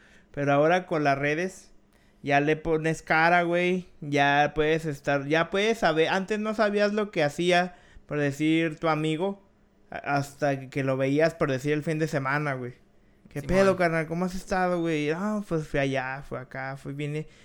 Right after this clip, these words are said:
Speaker 1: fui y vine". Y ahora con las redes y los teléfonos, la tecnología en sí, ya sabes, estás comunicado en tiempo real, güey. "¿Qué pedo? ¿Dónde estás, güey?". "No, aquí en la tienda". O sea,
Speaker 2: No, güey,
Speaker 1: sí,
Speaker 2: algo
Speaker 1: sí.
Speaker 2: que siem-, una, una moda que siempre me ha cagado, güey,
Speaker 1: Ujú.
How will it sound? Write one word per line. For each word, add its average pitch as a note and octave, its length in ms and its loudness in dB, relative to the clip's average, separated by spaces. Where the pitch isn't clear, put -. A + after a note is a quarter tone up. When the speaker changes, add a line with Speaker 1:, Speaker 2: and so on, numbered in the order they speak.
Speaker 1:
fui D3+ 140 0
y C#3+ 40 2
vine". D3+ 500 0
Y C3 100 -4
ahora C#3 260 0
con D#3 100 -2
las C#3 140 2
redes D#3 360 0
y D3+ 100 0
los C3+ 200 -4
teléfonos, D3 640 -2
la D3 140 -2
tecnología D3 520 -4
en E3 120 -2
sí, G#3 260 -4
ya D3+ 260 0
sabes, G#3 380 0
estás F#3+ 260 0
comunicado F#3+ 680 0
en F3+ 120 -2
tiempo F3 340 -2
real, F3+ 420 0
güey. E3+ 280 -2
"¿Qué E3+ 140 -8
pedo? A3+ 280 -4
¿Dónde A3+ 200 -6
estás, A3+ 260 0
güey?". G3 120 -2
"No, A3 200 -2
aquí F#3 200 -6
en D#3 80 -2
la D#3+ 140 -4
tienda". C3 380 -10
O - 40 -20
sea, C3+ 300 -2
Speaker 2:
No, D#3+ 180 -6
güey, C#3 140 -8
Speaker 1:
sí, A2+ 60 -10
Speaker 2:
algo D#3 240 -6
Speaker 1:
sí. E3+ 60 -8
Speaker 2:
que D3+ 80 -6
siem-, D3+ 280 -10
una, E3+ 300 -10
una D3+ 200 -8
moda E3 360 -4
que C3 120 -10
siempre C3+ 360 -8
me C#3+ 120 -4
ha C#3 80 -10
cagado, C3 420 -4
güey, C3+ 180 -4
Speaker 1:
Ujú. - 100 -6